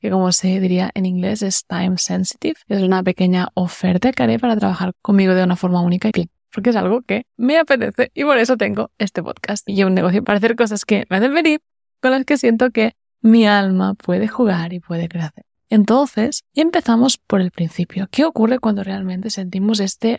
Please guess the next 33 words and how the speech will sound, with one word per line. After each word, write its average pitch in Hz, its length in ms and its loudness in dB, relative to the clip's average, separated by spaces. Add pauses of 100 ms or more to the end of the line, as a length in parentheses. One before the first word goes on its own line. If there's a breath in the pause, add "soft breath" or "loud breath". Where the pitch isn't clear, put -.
vacío 190 800 -4
con 202 180 0
nuestro 190 240 -2
emprendimiento? 185 600 -4
Incluso 233 360 6
muchas 247 340 -2
veces 190 240 -2
al 240 140 -2
frente 196 280 -2
de 214 80 0
un 202 120 -2
negocio 233 280 -2
que - 120 -6
está 165 240 -6
haciendo 262 240 0
las 202 160 0
cosas - 340 0
muy 214 320 -4
bien, 220 300 2
es 196 80 0
decir, 208 260 -2
que - 80 -4
está 208 220 -2
generando 233 580 0
una 202 220 -4
facturación 202 640 -4
que 233 100 -2
es 214 80 -4
ya 180 140 -2
admirable, 208 480 -2
que 214 100 -2
te 190 140 -4
da 190 180 -4